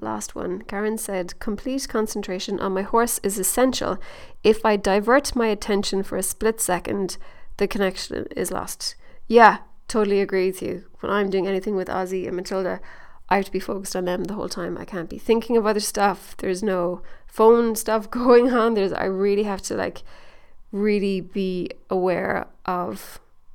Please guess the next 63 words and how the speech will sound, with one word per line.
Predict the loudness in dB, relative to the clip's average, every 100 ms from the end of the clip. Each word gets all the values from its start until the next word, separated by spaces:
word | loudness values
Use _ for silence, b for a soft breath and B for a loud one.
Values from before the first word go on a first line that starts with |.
| -10
of | -10 -8
what | -10 -6
they're | -4
doing | -4 -2 -2 -4
and | -4
their | -6
body | -4 -4
language | -4 -4 -6 -8
and | -8 -8
how | -8
they're | -10
feeling | -8 -6 -4 -6 -8
the | -10
whole | -8 -6
time. | -6 -8 -6
'Cause | -4 0
if | 4
I | 6
miss | 6 2
something, | 0 0 0 -2 -4 -4
if, | -4 -8 -14 -14 -14 -8
you're | -2 4
gonna | 6
get | 6 0
your | -2
timing | 0 2 2
all | 0
wrong | -2 -2 -4 -8
if, | -10 -10 -10
like, | -10 -10 -14 B B B
your | -2 -2
attention | -2 -4 -6 -6
isn't | -6 -6 -6
there. | -2 0
And | 2
then | 0
if | -2
you | -2
get | -4
your | -4
timing | -2 0 4 4
all | 4
wrong, | 2 0
the | -2
horse | -6 -8
is | -8
gonna | -6 -6
think, | -6 -8 -10 B B B B -10
you | -8
know, |
he's | -8
gonna, | -6 -8
like, | -6 0
"What | 0
are | 2
you | 0
doing? | 4 6 6 12 12
<laughs> | 12 6 4
You're | 6
not | 8 8
listening | 6 2 0
to | 0 -2
me." | -2 -2 -4 -2 -4